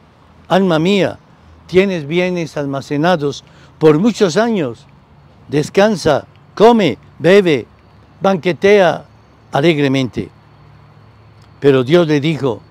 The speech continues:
"Necio, esta noche te van a reclamar el alma. ¿De quién será lo que has preparado?".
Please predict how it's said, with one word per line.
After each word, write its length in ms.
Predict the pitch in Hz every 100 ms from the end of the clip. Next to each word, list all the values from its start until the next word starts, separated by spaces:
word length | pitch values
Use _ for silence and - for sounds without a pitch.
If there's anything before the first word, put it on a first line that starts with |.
| - _ _ -
"Necio, 460 | 135 147 - 127 - - - - - - - -
esta 320 | 185 165 170
noche 420 | 165 185 - 131 104 - - - - - -
te 140 | 151
van 220 | 160 214 202
a 40 |
reclamar 480 | 175 - 165 185 196
el 160 | 147
alma. 380 | 170 185 151 107 - - - - - - -
¿De 140 | 147 143
quién 260 | 214 220
será 420 | 180 165 175 160 - - - - -
lo 160 | 131
que 160 | 101 143
has 200 | 156 139
preparado?". 680 | 151 139 127 131 180 165